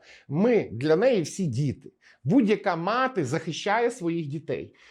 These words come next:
Тому якщо у вас буде символ матері, е, Великої Матері, яка народила все у домі, от її сили найкраще захищають, тому що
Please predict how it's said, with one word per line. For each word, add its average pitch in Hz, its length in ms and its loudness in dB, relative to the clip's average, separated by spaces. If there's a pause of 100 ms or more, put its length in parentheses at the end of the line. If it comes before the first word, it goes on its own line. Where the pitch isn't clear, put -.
(160)
Тому 233 220 2
якщо 208 380 2
у 196 80 6
вас 202 200 2
буде 185 320 0
символ 185 580 -2
матері, 175 640 -4 (1000)
е, 143 120 -2
Великої 165 680 2
Матері, 151 340 -2
яка 127 180 -6
народила 135 460 -4
все 110 340 -6 (340)
у 147 80 -2
домі, 202 560 0 (220)
от 190 240 0
її 185 240 4
сили 233 640 2 (120)
найкраще 185 680 -2
захищають, 139 680 -10
тому 190 180 -4
що 190 260 -4